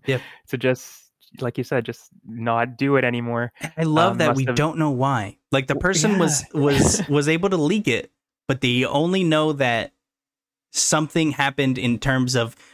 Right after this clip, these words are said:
Speaker 1: most likely money. Let, let's be real. It's,
Speaker 2: Yeah.
Speaker 1: something with money was involved, and they disagreed over it. It must have been a <laughs> pretty big disagreement.
Speaker 2: Yeah.
Speaker 1: 'Cause, uh,
Speaker 2: I
Speaker 1: go ahead.
Speaker 2: Yeah, I don't, I don't know if anybody is, like, uh,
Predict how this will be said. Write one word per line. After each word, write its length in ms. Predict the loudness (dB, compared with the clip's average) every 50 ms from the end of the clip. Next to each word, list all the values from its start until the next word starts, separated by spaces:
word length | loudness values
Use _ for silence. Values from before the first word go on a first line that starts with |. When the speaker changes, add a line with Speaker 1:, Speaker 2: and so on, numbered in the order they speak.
| _ -2
Speaker 1:
most 300 | 0 2 2 2 2 2
likely 300 | 0 0 2 2 0 2
money. 440 | 2 0 0 -2 -6 -10 -14 -16 _ -4
Let, 180 | -2 0 0 0
let's 200 | 0 0 -2 -2
be 120 | -2 -2
real. 180 | -2 -2 -2 -2
It's, 260 | -2 -2 -2 -4 -6 -6
Speaker 2:
Yeah. 220 | -4 -2 -2 0
Speaker 1:
something 360 | 0 2 0 0 2 0 0 0
with 160 | 0 -2 0
money 380 | 0 0 2 2 2 2 2 2
was 160 | 2 0 0
involved, 420 | 0 0 0 0 0 0 -2 -2
and 200 | -2 -2 0 0
they 100 | 0 0
disagreed 540 | 0 -2 -2 -2 -2 -4 -4 -4 -6 -4 -6
over 200 | -8 -8 -8 -6
it. 140 | -8 -8 -8 _ _ _ _ _ _ _ _ _ _ _ _ _ -6
It 60 | -4
must 220 | -2 -2 -2 -2 -2
have 80 | -2
been 120 | 0 0 -2
a 60 | -2
<laughs> 0 |
pretty 440 | -6 -10 -16 -10 -2 0 0 0 2
big 240 | 2 2 2 2
disagreement. 680 | 0 -2 0 0 0 0 0 0 0 -2 -4 -4 -6 -8 -8 _ -6 -6 -6 _ _ _ _ _ _ -16
Speaker 2:
Yeah. 280 | -14 -12 -12 -12 -12 -14 -8 -4
Speaker 1:
'Cause, 160 | -4 -2 0
uh, 180 | 0 0 2 0
Speaker 2:
I 140 | 0 -2 -2 _ -20 -20 _ _ _ _ _ _ _ _ _ _ _ _ _ _
Speaker 1:
go 80 | -2 0
ahead. 120 | 0 0
Speaker 2:
Yeah, 100 | -2 -2
I 40 | 0
don't, 100 | 0 0 0
I 40 | 2
don't 100 | 2 4
know 100 | 4 4
if 80 | 2
anybody 380 | 2 0 0 0 0 0 0 0
is, 160 | -2 -2 -2
like, 220 | -4 -4 -4 -2 -2
uh, 300 | 0 0 0 0 -2